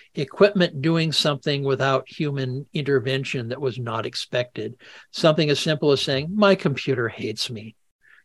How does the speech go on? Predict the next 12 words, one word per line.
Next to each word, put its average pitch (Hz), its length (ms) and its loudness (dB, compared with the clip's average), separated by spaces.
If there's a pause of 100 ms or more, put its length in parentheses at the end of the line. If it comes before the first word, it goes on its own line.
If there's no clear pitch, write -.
(360)
Or 143 140 4
as 135 140 4
complicated 160 800 4
as, 131 260 2
there 147 140 4
were 175 160 6
recently 156 460 0
some 135 220 -4
claims 139 540 -4
of 120 140 -4
a 110 140 -2
chatbot 151 720 -2